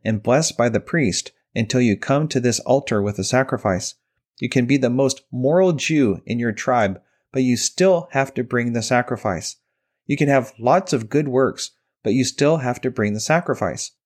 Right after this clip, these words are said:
Remember the Ten Commandments, the people, the tabernacle, and all its furnishings were sprinkled with blood. You don't approach God by trying to keep the Ten Commandments, but by the blood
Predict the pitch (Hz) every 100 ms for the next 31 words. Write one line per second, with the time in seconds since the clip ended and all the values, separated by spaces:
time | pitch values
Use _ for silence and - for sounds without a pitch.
0 | _ 139 139 175 175 127 113 - 180 214
1 | 175 135 117 98 90 - 98 - 147 160
2 | 151 147 - 110 131 135 131 123 127 127
3 | 67 - 120 147 - - 160 147 - 104
4 | - 104 - - 143 139 117 110 - 127
5 | 113 80 - _ _ _ - 113 135 196
6 | 196 - 143 135 - 110 107 110 _ -
7 | 113 - 123 123 104 127 117 101 - 120
8 | - 107 110 110 85 - - _ - 120
9 | 113 113 95 98 113 143 147